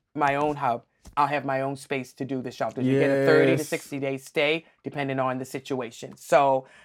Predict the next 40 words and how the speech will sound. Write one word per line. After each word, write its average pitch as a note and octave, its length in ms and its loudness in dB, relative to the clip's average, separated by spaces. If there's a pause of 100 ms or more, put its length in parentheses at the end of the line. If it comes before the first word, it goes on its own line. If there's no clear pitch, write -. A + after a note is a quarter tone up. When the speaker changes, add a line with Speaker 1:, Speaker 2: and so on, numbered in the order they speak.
(140)
Speaker 1:
I'm C#3+ 180 2
just C#3 240 0
sitting D3 240 2
back, C#3 340 2
like, C3+ 180 0
you D3+ 80 -2
know, D3 140 2
fingers C4 340 2
all A#3 200 6
crossed G3+ 560 4
and F3+ 100 4
Speaker 2:
Mm-hmm. F3+ 40 6
Speaker 1:
everything F3+ 560 0 (280)
that, D#3 320 6 (120)
you D#3 120 -4
know, D3 280 2 (240)
in D#3 120 2
a C#3+ 60 0
couple D#3 320 0
of, D3+ 200 4
actually F#3 420 2
in F#3+ 60 2
about D#3+ 200 2
a D#3 40 2
month D3+ 280 -4
or F3+ 40 -12
so F#3 160 -2
that E3 220 4
I D3 140 2
can, D3+ 380 -4 (580)
you D#3+ 80 -4
know, C#3+ 140 2
let D#3 160 4
people F3+ 220 -2
know E3 260 4
that, C3+ 280 0 (100)
hey, E3 440 2 (720)
I D3+ 120 6
got D#3+ 280 4
it, C#3 260 0